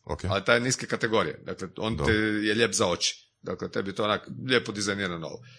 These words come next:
Speaker 2: Ali ti tu nemaš potrebu meditirati nad tim, da to tako kažem. Ti se nemaš potrebu zadubljivati u to, kako bi rekao, u taj, e, vizual i te informacije koje ti ta lijepa omotnica daje. E, ono što ti umjetnost treba dati, dakle,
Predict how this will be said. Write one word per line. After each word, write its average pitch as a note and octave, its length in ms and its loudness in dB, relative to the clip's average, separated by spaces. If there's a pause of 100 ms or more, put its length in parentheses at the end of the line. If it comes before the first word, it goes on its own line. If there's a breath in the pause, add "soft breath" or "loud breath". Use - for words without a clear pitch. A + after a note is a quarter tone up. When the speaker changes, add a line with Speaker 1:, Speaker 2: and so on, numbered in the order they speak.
(160 soft breath)
Speaker 2:
Ali F#2+ 180 -4
ti A#2 120 -2
tu B2+ 100 -2
nemaš B2+ 260 6
potrebu A#2+ 300 2
meditirati G2+ 540 0
nad D#2+ 120 -12
tim, F2 120 -6
da E2 80 -6
to - 120 -12
tako - 160 -6
kažem. F2 200 -2
Ti G2+ 140 -6
se G2+ 120 -2
nemaš A2 380 0
potrebu A#2 360 -2
zadubljivati A#2 720 4
u A2 140 -4
to, A2+ 320 4 (380 loud breath)
kako G2+ 240 -4
bi G#2 60 2
rekao, G#2 260 2
u G2+ 140 -2
taj, A2 260 6
e, G2+ 60 -2 (840)
vizual A#2+ 720 4
i A2+ 40 4
te B2+ 140 4
informacije A#2 560 4
koje A2+ 220 4
ti G#2+ 80 -4
ta A2 220 6 (220)
lijepa A#2+ 280 6
omotnica A2 400 2
daje. E2+ 220 -2 (500 soft breath)
E, - 140 -8
ono G2+ 160 -2
što A#2 140 -4
ti C3 120 -6
umjetnost C3+ 420 -4 (320)
treba B2 300 6
dati, D#3+ 260 0
dakle, A2 320 0